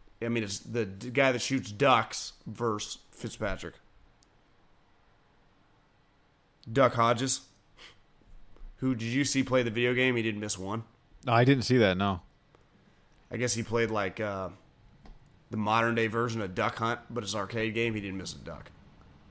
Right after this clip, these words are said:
Speaker 1: Don't sleep on Duck Hodges.
Speaker 2: You know what we got next week? You know what next week's Sunday night game is? I can't wait
Speaker 1: No.
Speaker 2: for this game. Patriots at Ravens.
Speaker 1: That's a good one.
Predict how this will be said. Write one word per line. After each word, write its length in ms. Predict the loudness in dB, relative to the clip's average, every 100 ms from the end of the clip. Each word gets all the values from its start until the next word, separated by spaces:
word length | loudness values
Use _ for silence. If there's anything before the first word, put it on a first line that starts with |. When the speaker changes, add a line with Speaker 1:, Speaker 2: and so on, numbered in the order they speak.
| -20 -20 -20 -20 -20 -20 -20 -20 -20 -20 -10
Speaker 1:
Don't 120 | -6 -2
sleep 220 | -2 -2
on 140 | -4
Duck 180 | -6 -8
Hodges. 400 | -8 -10 -10 -12 -14 -20 -20 -20 -20 -20 -20 -20 _ -6
Speaker 2:
You 80 | 2
know 80 | 4
what 80 | 8
we 80 |
got 140 | 8 8
next 280 | 6 2 0
week? 240 | -2 -4 -20 _ _ _ _
You 80 | 4
know 60 | 6
what 120 | 6
next 240 | 6 4
week's 160 | 2 2
Sunday 160 | 4 4
night 160 | 4
game 180 | 4 2
is? 240 | 2 -2 -10 _ _ _ _ _ _ _ -20 2
I 60 | 4
can't 220 | 6 6
wait 80 | 6
Speaker 1:
No. 40 |
Speaker 2:
for 100 | 4
this 140 | 0 -4
game. 240 | -6 -12 -16 _ _ _ _ _ _
Patriots 420 | 6 6 8 4 6
at 240 | 6 6
Ravens. 540 | 4 0 0 -6 -14 -20 _ _ _ _ _ _ _ _ _ _ _ _ _ _ _ -6
Speaker 1:
That's 200 | -4 -2
a 40 |
good 180 | 0 0
one. 160 | -2